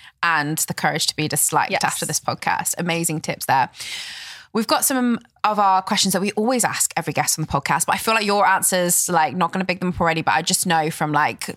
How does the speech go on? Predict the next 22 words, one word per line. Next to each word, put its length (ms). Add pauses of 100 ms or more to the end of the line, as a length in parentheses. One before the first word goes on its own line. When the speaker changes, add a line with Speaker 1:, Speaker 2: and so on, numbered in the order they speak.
Speaker 1:
the 60
self-development 560
background 360
that 20
you 60
come 160
from 220
that 100
you 140
will 120
totally 420
Speaker 2:
<laughs> 100
Speaker 1:
get 100
these, 280
'cause 140
we 100
ask 240
everyone 360
these. 160
We 60
ask 160
celebrities, 1000